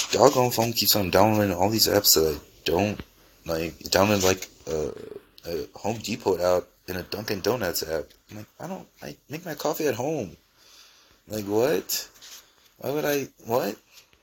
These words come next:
I just don't even, I don't understand. <laughs> See how confused I am right now? And Groupon. Might keep Groupon, though. And what else? What else is this? Opera News.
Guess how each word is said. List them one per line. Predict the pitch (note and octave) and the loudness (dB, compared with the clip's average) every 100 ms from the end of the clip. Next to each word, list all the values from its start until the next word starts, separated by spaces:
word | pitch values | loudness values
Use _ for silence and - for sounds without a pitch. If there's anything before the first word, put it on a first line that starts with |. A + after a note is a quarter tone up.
| _ _ _ C3 | _ _ _ -10
I | |
just | C3+ - | -6 -4
don't | D#3+ F3 | -4 -4
even, | E3 | -6
I | C#3 | -8
don't | C#3 E3+ | -6 -6
understand. | E3 D3+ - - | -4 0 0 0
<laughs> | - | 0
See | - G#2+ A#2+ | 0 2 0
how | |
confused | - C3+ A2 F#2+ A2+ | -2 -8 -10 -8 -6
I | A#2 | -6
am | B2+ C3+ | -6 -8
right | C#3 | -10
now? | C3+ - - _ - - - - _ _ - - - _ - | -12 -14 -18 _ -20 -20 -20 -20 _ _ -20 -20 -20 _ -4
And | G#2+ F#2 | -4 -2
Groupon. | G2 C#3+ - F2 E2+ A2 | -2 -2 0 -2 -2 -6
Might | - | -6
keep | - - | -6 -8
Groupon, | D2 - - - - | -14 -14 -16 -18 -20
though. | - - - | -20 -20 -14
And | F#2 | -10
what | F#2+ | -10
else? | E2 - - - _ _ _ _ - | -8 -6 -6 -6 _ _ _ _ -18
What | A2 | -12
else | G#2 F#2+ | -10 -6
is | F2 - | -4 -4
this? | - - - _ _ _ _ _ _ - | -6 -10 -10 _ _ _ _ _ _ -2
Opera | G#2+ D3+ G2 F2 | 2 2 0 -4
News. | C#2+ D2 G2 - - | -6 -10 -8 -8 -10